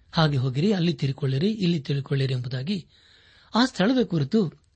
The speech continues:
ಮಾಹಿತಿ ಕೊಡುತ್ತಾರೆ. ನಂತರ ನಮಗೆ ಬೇಕಾದ ಸ್ಥಳಕ್ಕೆ ಹೋಗಲು ಸುಲಭವಾಗುತ್ತದೆ. ಅದೇ ರೀತಿಯಲ್ಲಿ ನಮ್ಮ ಜೀವಿತ ಕೂಡ. ಯಾಕೆಂದರೆ ಪ್ರಿಯರೇ,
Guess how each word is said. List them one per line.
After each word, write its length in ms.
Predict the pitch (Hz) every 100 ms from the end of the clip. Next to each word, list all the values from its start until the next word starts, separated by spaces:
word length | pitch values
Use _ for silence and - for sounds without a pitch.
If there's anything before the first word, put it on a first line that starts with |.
| -
ಮಾಹಿತಿ 320 | 170 254 294
ಕೊಡುತ್ತಾರೆ. 500 | 262 220 156 143 143 - _ _ _ _ _ _ _ -
ನಂತರ 300 | 160 147 143 131 120 165
ನಮಗೆ 440 | 139 143 240 - _ _ _ _ - _ 165
ಬೇಕಾದ 360 | 240 - 277 247
ಸ್ಥಳಕ್ಕೆ 360 | - 180 156
ಹೋಗಲು 460 | 147 156 151 143 127 - _ _ _
ಸುಲಭವಾಗುತ್ತದೆ. 800 | - 180 262 220 127 - - - _ _ _ _ _ -
ಅದೇ 240 | 143 151
ರೀತಿಯಲ್ಲಿ 480 | 127 123 - 131 135 _ _ _ _ _ _ 139
ನಮ್ಮ 200 | 131 117
ಜೀವಿತ 360 | 147 143 139
ಕೂಡ. 280 | 139 - 180 - _ _ _ _ _ _ _ _ _ - - -
ಯಾಕೆಂದರೆ 380 | 240 294 285 254
ಪ್ರಿಯರೇ, 600 | 180 165 147 127 139